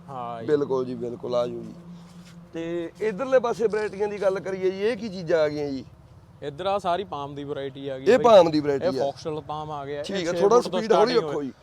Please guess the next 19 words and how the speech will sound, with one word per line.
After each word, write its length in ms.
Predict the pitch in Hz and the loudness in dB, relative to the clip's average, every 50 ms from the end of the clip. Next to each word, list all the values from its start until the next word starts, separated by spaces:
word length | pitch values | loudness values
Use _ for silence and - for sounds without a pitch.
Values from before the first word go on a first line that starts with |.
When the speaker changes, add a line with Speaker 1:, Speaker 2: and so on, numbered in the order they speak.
| - _ - - - - | -20 _ -20 -20 -10 0
Speaker 1:
ਛੇ 100 | - 180 | 2 4
Speaker 2:
ਅੱਛਾ। 200 | 165 170 233 196 | 4 4 2 2
Speaker 1:
ਫੁ-, 120 | 196 - _ _ | -2 -8 _ _
ਛੇ 240 | - - 170 165 170 | -10 -6 -4 -2 -2
ਫੁੱਟ 240 | 165 185 175 160 175 | -2 -6 -8 -8 -8
ਤੋਂ 380 | 160 156 175 180 180 180 180 165 | -8 -4 -2 -2 -2 -2 -4 -6
ਫੌਕਸਟੇਲ 400 | - 160 151 - - - 175 160 | -6 -8 -8 -8 -8 -12 -12 -8
ਪਾਮ 220 | 156 165 165 165 | -6 -6 -8 -8
ਸਟਾਰਟ 340 | 165 - 165 151 151 147 147 | -8 -6 -4 -2 -2 -2 -4
ਹੋ 100 | 139 131 | -6 -8
ਜਾਂਦਾ 200 | 123 123 123 120 | -8 -10 -10 -10
ਆ। 200 | 127 127 127 131 | -10 -10 -10 -8
Speaker 2:
ਠੀਕ 300 | - 208 208 190 170 143 | -6 -6 -6 -6 -4 -2
ਹੈ। 160 | 156 131 117 - | -2 -2 -2 -4
Speaker 1:
ਇਹ 100 | 156 160 | -6 -6
ਤੁਹਾਨੂੰ 260 | 165 175 175 175 170 | -6 -6 -8 -10 -12
ਛੇ 440 | - - - 165 147 147 151 156 156 | -14 -12 -8 -6 -4 -2 -2 -2 -2
ਮਿਲ 320 | 156 156 156 156 156 156 147 | -4 -8 -10 -10 -10 -10 -8
ਜੂਗਾ, 340 | 156 156 151 160 160 160 | -8 -6 -4 -4 -4 -4